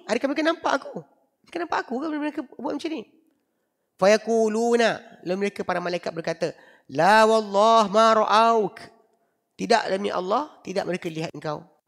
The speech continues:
Tak pernah mereka lihat engkau. Qala. Allah Ta'ala berkata, eh, Nabi berkata, fayaqulu, Allah Ta'ala berkata lagi,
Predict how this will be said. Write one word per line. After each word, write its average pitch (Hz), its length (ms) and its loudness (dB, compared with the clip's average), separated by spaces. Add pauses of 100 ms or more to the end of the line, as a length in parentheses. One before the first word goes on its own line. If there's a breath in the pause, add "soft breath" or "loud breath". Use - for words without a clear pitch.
(360)
Tak - 160 -10
pernah 208 160 0
mereka 175 240 -6
lihat 156 160 -8
engkau. 143 240 -12 (720)
Qala. 196 480 4 (720)
Allah 151 160 -6
Ta'ala 156 160 -6
berkata, 151 400 -8 (320)
eh, 175 160 -2
Nabi 190 240 -2
berkata, 151 320 -12 (320 soft breath)
fayaqulu, 202 560 2
Allah 196 80 0
Ta'ala 180 160 0
berkata 165 320 -4
lagi, 147 240 -8